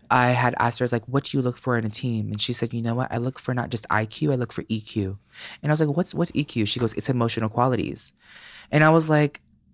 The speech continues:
"Wh-, why?" She goes, "If you're to develop a beautiful brand with culture and community, they have to resonate with you in terms of your values." And so me being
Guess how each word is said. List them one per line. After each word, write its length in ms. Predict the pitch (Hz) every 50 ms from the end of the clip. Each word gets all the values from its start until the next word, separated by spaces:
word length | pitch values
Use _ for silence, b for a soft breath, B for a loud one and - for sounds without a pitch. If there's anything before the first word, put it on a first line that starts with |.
| _ _ _ _ -
"Wh-, 240 | 127 123 135 143 -
why?" 380 | - 131 143 160 160 131 117 113
She 160 | - - -
goes, 180 | 139 131 -
"If 160 | - 131 - -
you're 80 | 147
to 100 | - 165
develop 560 | 151 143 139 131 - 127 123 123 120 120 - _ _ _ -
a 220 | 123 120 117 117
beautiful 360 | 110 117 120 123 127 - 135
brand 400 | 120 120 117 117 113 110 110 110
with 180 | 107 107 - -
culture 720 | - - 123 120 - - - - 113 104 104 104 104 104 B B B B B B
and 140 | - 120 117
community, 720 | - - 123 117 120 120 131 143 160 147 123 107 104 107
they 140 | 104 - 127
have 220 | 127 127 156 160 -
to 100 | - 131
resonate 400 | 120 120 110 - 113 117 113 -
with 240 | 107 107 107 -
you 240 | 107 107 107 107 - -
in 80 | 107
terms 320 | 110 - 120 117 113 107 117
of 220 | 113 110 104 - B B B B _ -
your 140 | 123 120
values." 800 | 113 110 123 117 120 123 123 120 123 - - - - - - - - b b b b b b b b -
And 180 | 135 131 117
so 280 | - - - 135 127 127
me 400 | 127 131 131 139 147 160 175 185
being 520 | 170 156 160 151 143 139 139 135 135 131